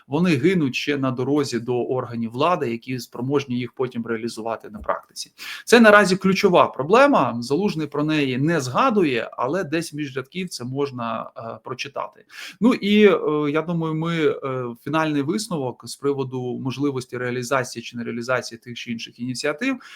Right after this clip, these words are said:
зможемо зробити, коли побачимо наступні кадрові призначення наших послів в ключових країнах, які є партнерами України, в тому числі в Сполучених Штатах. Якщо там буде так, як ми говорили в багатьох попередніх відео,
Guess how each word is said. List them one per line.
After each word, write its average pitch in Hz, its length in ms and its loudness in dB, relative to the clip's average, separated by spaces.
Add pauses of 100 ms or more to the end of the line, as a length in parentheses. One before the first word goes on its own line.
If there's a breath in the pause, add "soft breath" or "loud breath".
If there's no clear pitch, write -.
(140 loud breath)
зможемо 156 400 0
зробити, 143 420 -2
коли 139 260 -2
побачимо 123 560 -4
наступні 120 440 -8
кадрові 107 440 -2
призначення 131 680 -4
наших 123 360 -6
послів 170 360 -6
в - 100 -14
ключових 156 540 0
країнах, 165 480 -2
які 117 220 -10
є 139 180 -2
партнерами 123 580 -4
України, 113 500 -4 (280 loud breath)
в - 80 -20
тому 202 220 6
числі 135 300 -6
в 117 60 -8
Сполучених 123 520 -8
Штатах. - 440 -8
Якщо 151 240 -4
там 170 160 -4
буде 151 200 0
так, 143 280 0
як 123 160 -10
ми 123 100 -6
говорили 120 460 -4
в 107 40 -10
багатьох 117 400 -10
попередніх 123 600 -6
відео, 240 380 2